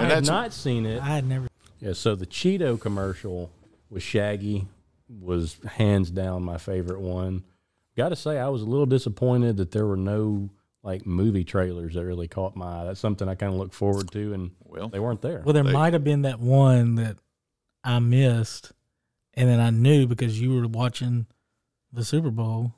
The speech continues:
Speaker 3: that when I called you that you could have told me what I just missed, and just so happened you had walked away from the T V too.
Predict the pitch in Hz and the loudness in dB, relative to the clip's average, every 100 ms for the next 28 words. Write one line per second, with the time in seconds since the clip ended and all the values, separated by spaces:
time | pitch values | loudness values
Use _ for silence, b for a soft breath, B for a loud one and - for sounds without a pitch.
0 | - 113 113 113 113 - 139 151 147 117 | -14 -8 -2 0 0 -2 -2 0 0 -2
1 | 110 113 113 110 117 - 117 110 127 123 | -4 -4 -6 -4 -6 -4 -6 -4 -2 0
2 | 120 117 110 - _ _ 117 120 117 113 | 0 -2 -4 -8 _ _ -6 -2 0 0
3 | 107 117 127 135 113 - 117 113 117 - | -2 0 2 4 2 -2 -4 -2 -2 -2
4 | 120 127 127 117 117 117 135 120 117 113 | 0 0 0 -2 -2 0 0 2 0 -2
5 | 113 113 - 117 104 117 110 110 131 110 | -4 -4 -2 -4 -2 -4 -4 -4 -6 -6